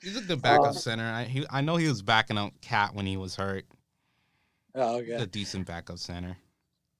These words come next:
Speaker 2: So I would put them maybe, like, at the, you know, the second, um, best in the trade, but I,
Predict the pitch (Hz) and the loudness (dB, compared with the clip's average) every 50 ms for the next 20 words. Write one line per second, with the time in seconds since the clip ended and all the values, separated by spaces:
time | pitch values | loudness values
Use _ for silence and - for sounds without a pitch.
0 | _ - - _ _ - - 185 170 175 190 214 220 - - 220 196 220 202 185 | _ -20 -20 _ _ 0 2 4 6 8 8 8 8 6 2 2 2 2 0 2
1 | 185 175 170 165 165 170 160 160 147 147 147 143 143 - - 147 147 143 - - | 2 0 -2 -2 -2 0 0 2 2 2 0 0 -4 -8 -6 -4 -4 -4 -2 -2
2 | 156 143 139 139 131 - 151 147 135 131 131 123 113 113 131 - - - 170 160 | -2 0 0 -2 -4 -8 -6 -2 -2 -2 -2 -2 -6 -10 -10 -8 -2 2 2 2
3 | - - - 165 - 160 160 156 _ _ _ _ - - _ _ _ _ _ _ | 2 2 -2 -4 -4 -6 -8 -10 _ _ _ _ -20 -20 _ _ _ _ _ _
4 | _ _ _ _ - 147 160 151 147 147 143 143 139 139 139 135 139 - _ - | _ _ _ _ -2 0 2 2 2 2 2 0 -2 -4 -6 -10 -14 -16 _ 4
5 | - 175 170 170 - - 190 175 165 - - - 277 294 277 202 180 175 165 165 | 6 6 6 6 2 -2 -2 -2 -2 -2 0 2 2 4 4 4 4 4 6 4
6 | 160 160 160 165 165 156 - 151 160 160 156 | 4 6 4 2 2 0 0 2 4 4 2